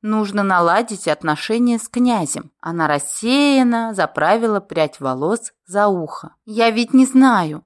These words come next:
о чём он общался с этой Сашей. О чём можно говорить с этой оборванкой? О всякой ерунде. Князь рад любой живой жене, даже если она ведёт себя как цирковая обезьяна.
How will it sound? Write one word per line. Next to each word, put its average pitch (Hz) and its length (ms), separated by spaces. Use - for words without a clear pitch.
о 196 80
чём 208 300
он 175 100
общался 180 680
с - 160
этой 247 280
Сашей. - 760
О 202 100
чём 349 300
можно 247 540
говорить 214 520
с - 140
этой 254 280
оборванкой? 196 1000
О 180 160
всякой 247 560
ерунде. 180 800
Князь 226 560
рад 214 320
любой 220 420
живой 240 400
жене, 208 540
даже 185 340
если 208 460
она 175 260
ведёт 175 460
себя 165 260
как - 260
цирковая 190 720
обезьяна. 175 720